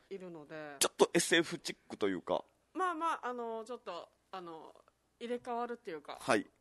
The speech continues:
Speaker 1: ところがあるので、昔のおじいちゃんと、あの、こう、孫、い-、現代の孫がちょっと入れ替わったりするようなところがあるので、まあ、そこがちょっとエスエフチックっちゃチッ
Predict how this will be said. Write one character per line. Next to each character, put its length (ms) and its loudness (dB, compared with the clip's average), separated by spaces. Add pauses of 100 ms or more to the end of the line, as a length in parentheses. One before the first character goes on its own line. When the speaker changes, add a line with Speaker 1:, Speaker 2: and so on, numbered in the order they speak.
(180)
Speaker 1:
と 80 -10
こ 120 -8
ろ 60 -8
が 100 -6
あ 40 -4
る 120 -8
の 120 -10
で、 260 -10
昔 880 -2
の 220 -4
お 60 -4
じ 180 -6
い 60 -10
ち 100 -10
ゃ 60 -4
ん 100 -8
と、 300 -8 (560)
あ 80 -10
の、 80 -10
こ 100 -12
う、 20 -8
孫、 400 -4
い-、 60 -10 (100)
現 200 -4
代 120 -2
の 60 -8
孫 240 -6
が 100 -6
ち 80 -14
ょ 40 -10
っ 80 -20
と 80 -10
入 80 -8
れ 60 -6
替 140 -12
わ 60 -6
っ 100 -14
た 60 -10
り 100 -10
す 120 -18
る 100 -12
よ 140 -10
う 40 -14
な 120 -14 (120)
と 80 -12
こ 120 -10
ろ 100 -8
が 80 -6
あ 60 -4
る 80 -8
の 160 -8
で、 120 -6
ま 120 -6
あ、 20 -6
そ 80 -8
こ 100 -16
が 100 -2
ち 80 -6
ょ 40 -4
っ 20 -8
と 80 -12
エ 80 -6
ス 140 -10
エ 80 -6
フ 120 -18
チ 120 -16
ッ 40 -14 (100)
ク 80 -12
っ 120 -12
ち 100 -6
ゃ 100 -2
チ 140 -20
ッ 40 -20